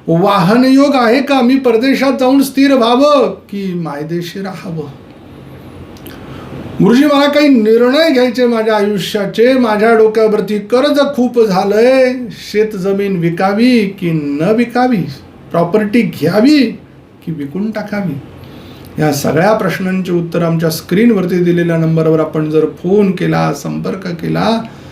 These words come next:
तर आमचे ज्योतिष एक्सपर्ट तुम्हाला योग्य असं मार्गदर्शन करतील, ज्यानं आपल्या जीवनातील अडचणी दूर होण्यासाठी आपल्याला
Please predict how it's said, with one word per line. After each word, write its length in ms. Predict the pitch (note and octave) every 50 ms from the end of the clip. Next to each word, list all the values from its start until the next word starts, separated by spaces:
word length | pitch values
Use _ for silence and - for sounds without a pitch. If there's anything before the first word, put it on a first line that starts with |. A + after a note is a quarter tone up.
| - - - - - -
तर 80 | E3+ E3
आमचे 320 | D#3+ D#3+ D#3+ D#3+ E3+ D#3
ज्योतिष 480 | C#3+ C#3 D3 D3 D3 F3 G#3+ F#3 - F3
एक्सपर्ट 560 | E3 D#3+ - - - - F#3 G#3 G3+ - -
तुम्हाला 320 | E3+ E3 E3 D#3+ D#3+ D#3
योग्य 400 | D3 D3+ E3+ G#3+ A3 G3 E3 E3
असं 220 | D#3+ D#3 - F3 E3
मार्गदर्शन 720 | D#3+ D3+ D3 D3+ D#3 D#3 D3+ D#3 D3+ D3 - E3 D#3+ D#3+
करतील, 640 | D#3 - D3+ D3 C#3+ C#3 C#3+ F3+ G3+ A3+ A#3 A#3 A3+ A3+ - - - - - - - - - - - C3
ज्यानं 300 | D3+ D3+ D3 E3 G3 A#3+
आपल्या 320 | A#3+ F#3+ E3+ - F3+ F3
जीवनातील 500 | E3 D#3+ D#3+ D#3+ D#3 D3+ D3 - D#3 D3+
अडचणी 420 | D3 C#3+ C#3+ C#3 - D#3+ D3 D3
दूर 320 | D3 C#3+ C#3+ D#3 G3 B3 B3
होण्यासाठी 600 | F3 - F#3 F3+ E3+ D#3+ D#3+ E3+ D#3 - - D#3+
आपल्याला 420 | D#3 C3+ C#3 - - C#3 C#3+ D#3+